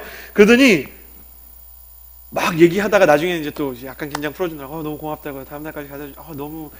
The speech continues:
수고해주셔서 감사합니다." 근데 그분이 이렇게 막 웃더니, 아, 막 웃더니, 아, 너무 말씀을 잘하셔가지고 그러더니 저한테 "변호사신가요?" 그러는 거예요. 그러니까 제가 "아니, 변호사 아닌데요." 그랬더니 자매가 그러는 거예요.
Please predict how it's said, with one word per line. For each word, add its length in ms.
수고해주셔서 480
감사합니다." 400
근데 200
그분이 260
이렇게 260
막 220
웃더니, 680
아, 80
막 120
웃더니, 360
아, 180
너무 260
말씀을 280
잘하셔가지고 680
그러더니 280
저한테 400
"변호사신가요?" 840
그러는 300
거예요. 240
그러니까 320
제가 400
"아니, 100
변호사 340
아닌데요." 500
그랬더니 500
자매가 320
그러는 300
거예요. 240